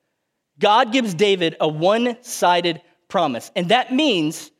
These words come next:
next week, when David sins against Bathsheba and Uriah, it doesn't cancel out God's covenant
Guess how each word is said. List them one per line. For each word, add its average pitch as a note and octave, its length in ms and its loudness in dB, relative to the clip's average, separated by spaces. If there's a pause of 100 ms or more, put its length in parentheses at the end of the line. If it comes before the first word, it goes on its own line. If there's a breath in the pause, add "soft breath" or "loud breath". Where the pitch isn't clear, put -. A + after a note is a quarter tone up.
(260)
next A3+ 300 -2
week, C#3 300 -4
when D#3 160 -4
David F3+ 320 -2
sins G3+ 420 -2
against G3 340 -4
Bathsheba F#3 560 -2
and E3 120 -4
Uriah, D#3+ 580 -2 (1000)
it E3+ 140 -4
doesn't G3+ 340 0
cancel G#3+ 400 -2
out E3 160 0
God's E3 240 -2
covenant F3 460 -4